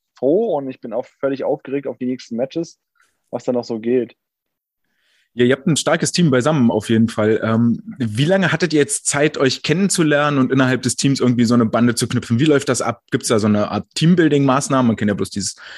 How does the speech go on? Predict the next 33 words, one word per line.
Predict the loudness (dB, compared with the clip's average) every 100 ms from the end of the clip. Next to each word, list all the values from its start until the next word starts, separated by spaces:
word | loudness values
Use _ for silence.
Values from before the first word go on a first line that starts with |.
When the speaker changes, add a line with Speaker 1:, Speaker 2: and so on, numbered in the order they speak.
| -16
Speaker 2:
ganz | -6 -6
klassische | -4 -2 -2 0
in | 2
Deutschland, | 2 2 2 2
dass, | 0
äh, | 0 0 0 -4 -8 -6
ihr | 0 2 2 -2 -6
vor | -2 2
deinen | 2
Teamkameraden | 0 0 0 0 0 -2
stehst | 0 0 2
und |
dann | 2
müssen | 0 0
die | -2
dich | -2
auffangen | -2 -2 -2 0
oder | 2 2
ähnliches. | 2 2 0 0
Oder | 0 2
wie, | 2 0
Speaker 1:
<laughs> | -4 -10 -8 -2
Speaker 2:
wie | 2
läuft | 4 4 2 0 0
das | 0 0
ab | -4 -6 -2
dann, | 2 4 4
äh, | 4 2
in | 4
so | 4
einem | 2
Speaker 1:
Ähm, | 2
Speaker 2:
Profiteam? | 2 2 2 0 0 0 0